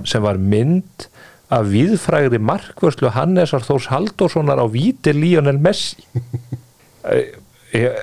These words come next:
eh, hérna, ok, svo segir hér: „Þráttur í gríni fór vel á með argentísku stjórnmálamönnunum og þeim íslensku stjórnmálamönnunum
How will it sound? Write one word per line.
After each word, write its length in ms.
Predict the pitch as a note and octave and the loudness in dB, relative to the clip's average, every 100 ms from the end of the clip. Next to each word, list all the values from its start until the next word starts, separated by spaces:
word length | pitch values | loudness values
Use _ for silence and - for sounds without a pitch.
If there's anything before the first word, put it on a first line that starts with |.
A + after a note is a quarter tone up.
| G2 - _ | -14 -20 _
eh, 220 | C3+ B2 | -2 0
hérna, 500 | A2+ A#2 A2+ G#2+ G2+ G2 _ _ _ - | 0 0 0 2 0 -4 _ _ _ -12
ok, 340 | - - B2+ - C#3+ C#3+ | -10 -4 -2 -2 -2 0
svo 160 | B2+ | 0
segir 180 | A#2 A2+ | 0 0
hér: 140 | G#2+ F#2+ | 0 0
„Þráttur 400 | A#2+ C#3 - A2+ | -2 -2 -2 0
í 60 | |
gríni 240 | A#2 C3+ C3+ | 0 0 0
fór 140 | A2+ | 0
vel 320 | F#2+ G#2 D3+ D3 | 0 2 2 2
á 120 | A#2+ | 2
með 200 | E3 B2 | 2 0
argentísku 580 | A2+ C3 E3 C#3+ C#3 A2+ | 0 0 -2 -2 -2 -2
stjórnmálamönnunum 920 | - A2+ D#3+ - D#3+ E3 D#3+ E3 D#3 A#2+ | 0 0 0 0 0 2 2 2 0 0
og 60 | A2 | -2
þeim 140 | G#2 | -2
íslensku 520 | C3 - F3 - G#3 G#3 - _ - | -2 0 -2 0 -2 -4 -10 _ -6
stjórnmálamönnunum 880 | - G2 G2 A2+ B2+ D3 E3 F3+ | -2 -2 0 0 2 0 0 -2